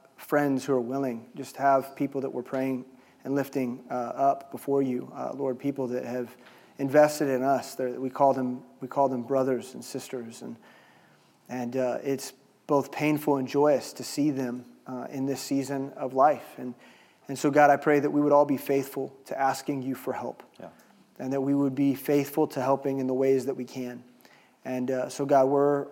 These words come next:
Speaker 1: we're pleading with you, and we're calling upon you. Lord, please, uh, prepare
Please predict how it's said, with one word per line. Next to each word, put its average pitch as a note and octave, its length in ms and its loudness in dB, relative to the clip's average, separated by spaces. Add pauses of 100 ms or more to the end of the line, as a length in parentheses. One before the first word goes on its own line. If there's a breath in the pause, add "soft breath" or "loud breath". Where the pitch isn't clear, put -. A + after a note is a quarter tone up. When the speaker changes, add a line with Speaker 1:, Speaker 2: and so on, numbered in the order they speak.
Speaker 1:
we're D3+ 120 0
pleading D#3 320 6
with C3+ 180 2
you, C3 280 -2
and C3+ 160 -8
we're C3+ 80 -4
calling C#3+ 340 2
upon C3 320 -2
you. B2+ 160 -2
Lord, C3+ 300 0
please, D3 480 2
uh, C3+ 200 -2
prepare D3 760 0